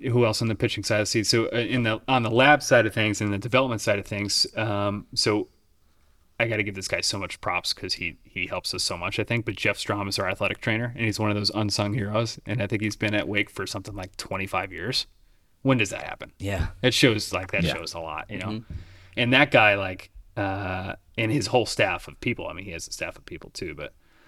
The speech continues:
Speaker 1: um, you know, they keep our guys healthy, and they're really good at it, and he makes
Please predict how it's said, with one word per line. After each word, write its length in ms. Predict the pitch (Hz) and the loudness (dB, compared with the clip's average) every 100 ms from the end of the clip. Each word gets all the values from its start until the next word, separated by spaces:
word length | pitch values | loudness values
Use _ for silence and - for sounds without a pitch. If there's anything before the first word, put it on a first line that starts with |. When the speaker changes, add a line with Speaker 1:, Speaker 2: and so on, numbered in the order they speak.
| - | -20
Speaker 1:
um, 440 | - 82 65 71 - _ | -8 -6 -6 -10 -14 _
you 100 | 127 | -2
know, 80 | 95 | 0
they 80 | 95 | -2
keep 200 | - 104 | -2 -4
our 60 | 85 | -4
guys 240 | 80 - | -8 -6
healthy, 460 | - 98 - 73 - _ _ | -4 -6 -6 -10 -12 _ _
and 160 | - 107 | -6 -2
they're 120 | 98 | -2
really 280 | 101 117 82 | 2 2 2
good 220 | 82 82 | -2 -4
at 160 | 73 71 | -4 -10
it, 140 | 76 - | -10 -10
and 140 | 98 | -8
he 160 | 101 98 | -6 -4
makes 380 | 87 87 - | -6 0 0